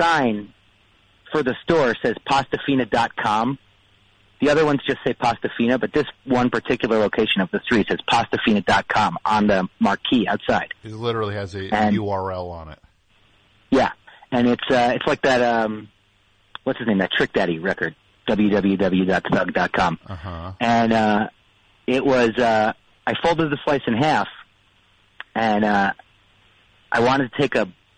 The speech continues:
Speaker 1: take a video on my phone of the steam rising off the slice 'cause it was real hot when I unfolded it.
Speaker 2: Mm-hmm.
Speaker 1: And it had, like, sat closed in on itself for a minute, and when I opened it back up to let that steam out, this smell that came out,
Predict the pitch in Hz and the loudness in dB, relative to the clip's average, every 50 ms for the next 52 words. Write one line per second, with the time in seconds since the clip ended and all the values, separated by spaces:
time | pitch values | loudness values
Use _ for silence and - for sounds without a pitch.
0 | _ _ - 135 117 - 95 92 107 135 139 139 117 107 98 92 95 98 101 95 | _ _ -6 -4 -2 -2 -2 0 0 2 2 2 2 2 2 2 2 0 0 0
1 | 87 85 - - 170 165 151 117 104 95 95 101 - _ - 107 101 95 95 - | -2 -4 -4 -2 0 2 2 2 2 0 -2 -4 -6 _ 0 0 0 0 -2 -4
2 | 101 - - - - - 160 156 139 110 98 101 104 104 107 107 117 110 107 101 | -6 -6 -6 -10 -2 2 4 4 6 6 4 4 4 2 2 2 2 2 2 2
3 | - - 101 - - 127 123 131 - - - 120 107 98 - 107 110 101 92 92 | 0 -2 -6 -2 0 2 2 2 0 -2 -4 -4 -2 -2 0 0 0 0 0 2
4 | 101 113 127 - 113 101 95 - 107 101 98 - 110 104 104 110 117 127 151 - | 2 2 0 0 -2 -2 0 0 -2 -2 -2 -2 -2 -2 0 0 0 0 -2 -2
5 | - _ _ _ _ 123 120 113 110 101 98 95 101 104 - _ _ _ _ - | -4 _ _ _ _ -16 -14 -12 -12 -12 -12 -14 -14 -16 -18 _ _ _ _ 0
6 | 120 127 123 104 127 123 113 117 113 107 - - - 151 143 139 - - - - | 2 2 4 4 2 2 2 2 0 0 -2 -2 0 2 2 2 0 -2 -2 -2
7 | 127 127 123 - - 120 123 135 143 156 151 - - - 156 160 - - - 165 | 0 0 0 0 0 0 2 2 2 0 -2 -2 -2 0 0 0 -2 -2 0 0
8 | 165 170 170 175 180 185 190 - _ - 120 120 117 113 110 107 107 123 139 - | 2 2 2 4 4 2 2 0 _ 0 0 2 2 2 2 2 2 2 2 2
9 | 147 139 131 123 - - 120 113 - - 120 123 127 - - - 123 117 - - | 2 0 0 0 0 0 0 0 2 0 0 0 0 -2 -4 -2 -2 -2 0 -2
10 | 107 101 - - - 120 123 127 139 143 160 165 - - _ - - _ _ _ | -2 -4 -4 -8 -2 0 2 2 2 2 2 0 -2 -4 _ -20 -20 _ _ _
11 | _ _ - _ _ _ _ _ - 131 123 113 - - - - - - 143 139 | _ _ -20 _ _ _ _ _ 0 0 2 2 0 -4 -8 -8 -4 -2 0 2
12 | 139 139 131 117 101 95 92 90 - _ _ _ _ _ - - _ 113 104 98 | 4 4 4 2 2 0 -2 -4 -8 _ _ _ _ _ -20 -10 _ -4 -4 -4
13 | - - 127 117 113 110 107 104 98 92 85 | -2 0 0 2 2 4 4 2 2 2 -2